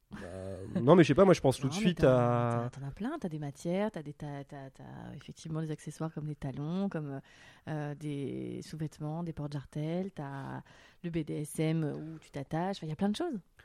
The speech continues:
Speaker 1: Non, mais s'attacher, oui, je trouve ça excitant, hein, dans l'idée, mais tu vois, c'est pas une obsession, quoi. Après, tu restes pendant un an, deux ans, cinq ans, dix ans avec une nana, évidemment, il y a un moment,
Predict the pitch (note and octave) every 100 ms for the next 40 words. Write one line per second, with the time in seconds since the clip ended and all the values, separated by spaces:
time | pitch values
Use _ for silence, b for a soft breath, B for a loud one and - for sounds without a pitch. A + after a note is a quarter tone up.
0 | B B2+ E3+ G#3+ F#3 F3 - A3+ A3+ A#3+
1 | - - - B2 - C#3 G#3+ G3 E3 B2
2 | C3 C#3 D#3 A#2+ - C#3+ C3+ A#2 A2+ -
3 | B2 - D#3 - G#2 b b b b b
4 | b - F#2+ C#3+ C3+ A2+ A#2+ - G#2+ G#2+
5 | A2+ A#2 A#2+ C3 B2+ A2+ B2+ C3+ A#2+ A#2
6 | B2+ B2 A2+ A#2+ A#2 - A2 A#2 D3 C#3
7 | A2 A2+ A2+ C3 C#3+ A2 G2+ A2 A#2+ C#3